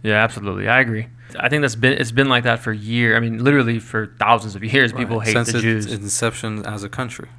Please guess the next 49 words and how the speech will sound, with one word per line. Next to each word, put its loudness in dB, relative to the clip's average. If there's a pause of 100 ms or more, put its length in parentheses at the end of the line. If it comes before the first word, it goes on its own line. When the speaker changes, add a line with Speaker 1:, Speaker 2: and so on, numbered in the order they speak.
Speaker 1:
Absolutely, 0
Speaker 2:
You -12
know? -4
Speaker 1:
absolutely. -2
I -4
mean, -2
um, -6
to -8
this -6
day, 6 (320)
Palestinians 2
in -4
general 0 (180)
Speaker 2:
Right. -12
Speaker 1:
won't, 0
they 0
don't 2
recognize 2
it. -12 (180)
And -8
they, -4
they, -4
not 4
only 2
do 0
they 4 (560)
not 4
wanna 2
share 4
any 2
land, -6
they -2
wanted 0
to -2
abolish 2 (180)
the -12
state -4
of -4
Israel. -8 (140)
They -6
want -4 (100)
all 6
of -4
it -4
destroyed. -8
They -10
want, -6 (520)
you -16
know -14